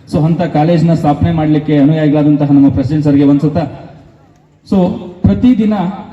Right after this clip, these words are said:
ಪ್ರತಿ ಗಳಿಗೆ ಒಬ್ಬ ಮನುಷ್ಯ ಏನ್ ಯೋಚನೆ ಮಾಡ್ಬೇಕು ಅಂತಂದ್ರೆ, ಜೀವನದಲ್ಲಿ ನಾವ್ ಹೇಗ್ ಸಕ್ಸಸ್ ಆಗ್ಬೇಕು ಅಂತ ನೋಡ್ತಿರ್ತಾನೆ. So ಜೀವನದಲ್ಲಿ ಹೇಗ್ ಸಕ್ಸಸ್ ಆಗ್ಬೇಕು ಅಂತಂದ್ರೆ, so ಇದಕ್ಕೆ ಒಂದು ಎಕ್ಸಾಂಪಲ್ ಅಂತಾನೆ ಹೇಳ್ಬೋದು. So ಇಷ್ಟು ಜನ ಏನ್ ಟೀಮ್ ಇದೆ,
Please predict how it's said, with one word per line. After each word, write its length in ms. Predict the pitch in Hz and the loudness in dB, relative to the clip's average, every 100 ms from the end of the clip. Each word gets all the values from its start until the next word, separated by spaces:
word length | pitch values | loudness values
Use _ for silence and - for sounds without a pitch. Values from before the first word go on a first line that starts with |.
| - | -4
ಪ್ರತಿ 300 | 175 - 196 | -2 -2 -2
ಗಳಿಗೆ 560 | 165 151 135 104 - - - | -2 0 0 -2 -8 -12 -6
ಒಬ್ಬ 160 | 170 175 | -2 2
ಮನುಷ್ಯ 280 | 226 - 233 190 - - - | 2 0 -2 -4 -6 -12 -6
ಏನ್ 180 | 185 226 | -2 0
ಯೋಚನೆ 280 | 208 - 214 | 0 0 0
ಮಾಡ್ಬೇಕು 380 | 185 175 170 | 0 -2 -2
ಅಂತಂದ್ರೆ, 580 | 160 156 185 185 - - 143 | -2 -2 -4 -6 -8 -14 -4
ಜೀವನದಲ್ಲಿ 640 | 180 254 240 214 214 165 | 2 2 2 0 -4 -6
ನಾವ್ 280 | 175 190 180 | -6 -6 -4
ಹೇಗ್ 160 | 240 | -4
ಸಕ್ಸಸ್ 360 | - 196 269 254 | -6 -4 -2 -2
ಆಗ್ಬೇಕು 340 | 214 190 - | -4 -6 -4
ಅಂತ 140 | 175 151 | -4 0
ನೋಡ್ತಿರ್ತಾನೆ. 880 | 147 135 131 120 110 101 - - - | 0 0 -2 -4 -4 -6 -10 -18 -6
So 80 | 185 | -2
ಜೀವನದಲ್ಲಿ 360 | 160 277 269 208 | 2 2 2 -2
ಹೇಗ್ 120 | 254 | -4
ಸಕ್ಸಸ್ 360 | 214 - 233 208 | -6 -4 -4 -4
ಆಗ್ಬೇಕು 380 | 196 196 190 | -8 -8 -6
ಅಂತಂದ್ರೆ, 680 | 180 180 175 214 165 - - - | -6 -4 -4 -4 -4 -8 -10 -2
so 100 | 220 | 0
ಇದಕ್ಕೆ 260 | 226 247 | 0 2
ಒಂದು 260 | 233 214 190 | 2 2 0
ಎಕ್ಸಾಂಪಲ್ 480 | 190 170 220 214 196 | -2 0 0 0 0
ಅಂತಾನೆ 260 | 185 180 | 0 0
ಹೇಳ್ಬೋದು. 400 | 180 165 160 123 - - - - | 0 2 0 0 -4 -10 -14 -8
So 100 | 202 | -2
ಇಷ್ಟು 220 | 180 - | 0 2
ಜನ 180 | 247 240 220 214 | 0 0 -2 -4
ಏನ್ 120 | 214 | -4
ಟೀಮ್ 260 | 214 220 | -2 -2
ಇದೆ, 460 | 214 180 175 - - | -2 -2 -4 -8 -16